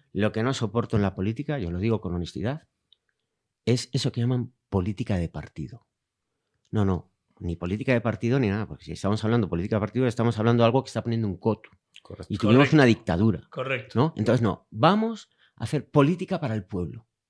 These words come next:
Speaker 1: Política para el pueblo. Y si tenemos un alcalde que es cojonudo para León, pues que sea cojonudo para León. Y si tenemos un presidente de la Diputación, os pongo ejemplos, ¿eh? No,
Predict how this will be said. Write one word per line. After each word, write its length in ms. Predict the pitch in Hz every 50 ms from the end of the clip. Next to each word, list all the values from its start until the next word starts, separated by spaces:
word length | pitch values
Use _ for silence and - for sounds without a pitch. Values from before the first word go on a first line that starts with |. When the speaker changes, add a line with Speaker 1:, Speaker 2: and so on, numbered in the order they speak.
| _ _ _ _
Speaker 1:
Política 380 | - 160 190 226 - 226 220 214
para 140 | 208 190
el 80 | 190 180
pueblo. 220 | - 208 196 147
Y 20 | 131
si 100 | - -
tenemos 240 | - 160 196 185 190
un 80 | 202
alcalde 560 | 185 180 180 - 185 180 151 113 90 87 - _ _ _ _ _ _
que 80 | -
es 100 | 156 -
cojonudo 520 | - 185 160 - - 170 175 180 180 175 175
para 160 | 185 180 180
León, 340 | 175 185 196 202 220 240 - _ _ - - - _ _ _ _
pues 320 | - 92 92 92 - - _ _ _ _ _ _ _ _ _ - _ _
que 160 | - - -
sea 280 | - - - 165 160 165
cojonudo 420 | - 120 - - 98 101 107 92
para 160 | - 90 87 82
León. 300 | 92 131 147 131 - -
Y 60 | -
si 80 | - -
tenemos 300 | - 147 180 196 185 -
un 80 | 202 185
presidente 460 | - 175 180 143 185 190 185 170 180 185
de 40 | 175
la 60 | 170
Diputación, 520 | 175 170 170 160 165 156 180 175 175 170 - _ _ _ _ _ _ _ _
os 140 | - - -
pongo 160 | - 113 127
ejemplos, 400 | 117 - - 80 78 82 85 -
¿eh? 60 | 107
No, 360 | 107 107 101 101 95 95 98